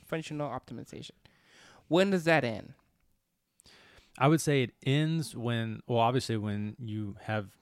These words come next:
Speaker 2: because we're talking about acute pain, which we know can go away.
Speaker 1: Mm-hmm.
Speaker 2: Not someone who's had pain for eighteen years. Like, this is not, you can try this, but this is not really what I would do for you.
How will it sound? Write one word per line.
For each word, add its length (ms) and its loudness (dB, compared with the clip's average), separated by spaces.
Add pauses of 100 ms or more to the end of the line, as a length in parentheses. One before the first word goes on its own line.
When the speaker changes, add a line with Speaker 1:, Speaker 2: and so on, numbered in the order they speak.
(340)
Speaker 2:
because 180 4
we're 80 0
talking 180 6
about 160 4
acute 320 -2
pain, 260 -6
which 200 -4
we 120 0
know 280 2
can 200 -6
go 200 0
away. 520 -2
Speaker 1:
Mm-hmm. 400 -4 (240)
Speaker 2:
Not 200 -2
someone 200 -2
who's 160 -4
had 160 -4
pain 220 -6
for 160 -6
eighteen 380 -4
years. 320 -6
Like, 180 -6
this 180 0
is 120 -4
not, 260 -2 (400)
you 120 0
can 100 2
try 240 8
this, 200 2
but 120 -4
this 160 0
is 120 -4
not 240 -2
really 420 0
what 340 -2
I 80 2
would 160 -4
do 160 2
for 160 -8
you. 200 -6